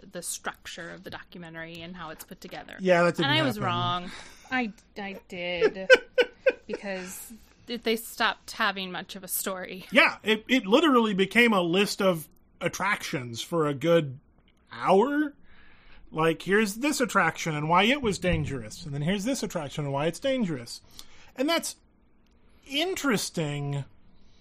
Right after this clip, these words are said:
Speaker 2: but there's very little, like, narrative structure.
Speaker 1: Right, there was no narrative. It was kinda like, doop, doop, doop, doop.
Speaker 2: Yeah, you could have rearranged the rides in any order and it would have made almost zero difference.
Speaker 1: So we
Speaker 2: And you
Speaker 1: asked
Speaker 2: even,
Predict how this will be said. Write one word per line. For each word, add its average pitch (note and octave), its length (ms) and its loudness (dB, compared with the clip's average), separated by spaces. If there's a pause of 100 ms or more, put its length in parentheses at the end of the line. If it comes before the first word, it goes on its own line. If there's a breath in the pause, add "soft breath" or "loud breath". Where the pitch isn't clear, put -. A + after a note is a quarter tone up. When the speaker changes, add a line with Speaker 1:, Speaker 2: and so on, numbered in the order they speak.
(640 soft breath)
Speaker 2:
but F#3 240 2
there's F3+ 200 0
very A3+ 360 4
little, F#3+ 280 2
like, D#3 280 0
narrative D3 680 -2
structure. G#3 280 -2
Speaker 1:
Right, A#2+ 100 -10
there A3 80 -2
was A#3+ 160 -2
no A#3+ 140 -2
narrative. G3+ 540 -2
It G3 80 -6
was - 100 -14
kinda E3+ 340 -14
like, E3 260 -14
doop, B3+ 140 -8 (160)
doop, A#3+ 120 -10 (200)
doop, A3 80 -14 (260)
doop. G#3 100 -10
Speaker 2:
Yeah, D3+ 120 -2
you E3+ 180 -2
could A3 120 2
have F3+ 180 0
rearranged F#3 540 2
the D#3 100 -4
rides D3 680 -2
in E3 120 -4
any D3 220 -4
order C3 400 -6
and B2 120 -8
it B2+ 100 -16
would C3 140 -4
have B2 140 -6
made B2+ 180 -6
almost D#3 480 -2
zero C3+ 440 -4 (440)
difference. B2 640 -6
Speaker 1:
So F#3 280 -14
we E3 100 -10
Speaker 2:
And F3 160 4
you B3 80 6
Speaker 1:
asked D#4+ 80 8
Speaker 2:
even, F3+ 420 0